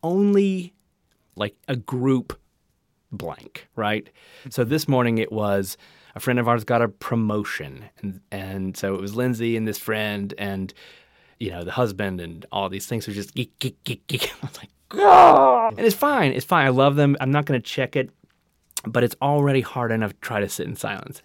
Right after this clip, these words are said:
Anyway, long story short, I wrote a little shortcut so that when I open up this app, it sets a do not disturb, which shuts all those things down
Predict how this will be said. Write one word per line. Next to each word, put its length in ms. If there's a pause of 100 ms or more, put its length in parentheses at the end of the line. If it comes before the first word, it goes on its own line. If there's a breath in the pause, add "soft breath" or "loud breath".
Anyway, 200
long 300
story 260
short, 400 (880 soft breath)
I 600
wrote 300
a 40
little 220
shortcut 580
so 240
that 260
when 260
I 240
open 300
up 180
this 240
app, 360 (840)
it 180
sets 460
a 140
do 180
not 240
disturb, 520
which 340 (240)
shuts 480 (140)
all 760
those 460
things 320
down 460